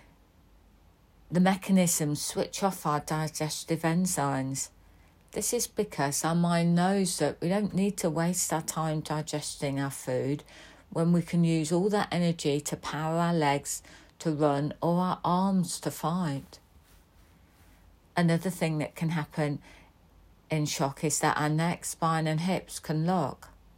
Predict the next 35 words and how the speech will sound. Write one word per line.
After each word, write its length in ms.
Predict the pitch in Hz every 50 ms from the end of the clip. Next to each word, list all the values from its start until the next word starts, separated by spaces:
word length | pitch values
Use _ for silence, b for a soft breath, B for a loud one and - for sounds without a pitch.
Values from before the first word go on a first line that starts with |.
| - - - B B B B B B B B B B
This 200 | - 185 - -
is 100 | 214 202
because 460 | - 202 196 - - 156 139 - -
if 160 | 156 151 - 165
we're 200 | 156 160 160 - -
running 360 | - 160 165 170 190 196 196
away 420 | 202 196 170 160 156 147 147 147 147
from 220 | 143 - 147 143
a 60 | 143
situation, 1000 | 147 - - 165 - - - - 156 139 143 135 135 135 - - - 123 127 - B B B B B B
looking 340 | - 175 175 - 214 202 196
back 380 | 180 170 147 131 - - - -
often 520 | - 151 151 - - - 160 151 - - - -
isn't 300 | 127 - - 160 165 -
going 280 | 156 147 139 143 139
to 160 | - - 139 143
help 340 | 151 135 135 135 - -
us. 320 | 139 131 127 - - - - - - - _ _ - - _ _ b b b b b b b b b -
If 120 | - -
we're 60 | 160
being 380 | - - 170 165 170 175 180 170
chased 420 | 175 - 170 151 143 147 - -
by 220 | - 143 143 139 139
a 40 |
grizzly 440 | - - 156 151 143 - - - 160
bear, 480 | 156 - 147 139 135 135 131 135 139 139 B B B B B B B B B B B
turning 400 | - - 170 160 170 175 180 180
around 380 | 175 170 156 151 151 151 151 151
to 100 | - 156
see 320 | - - - 160 156 156
what 240 | 147 147 156 - -
is 200 | 156 175 170 -
chasing 520 | - - 156 143 139 135 - - 170 143 143
after 420 | 143 139 - - - 139 135 127
us 240 | 123 135 - -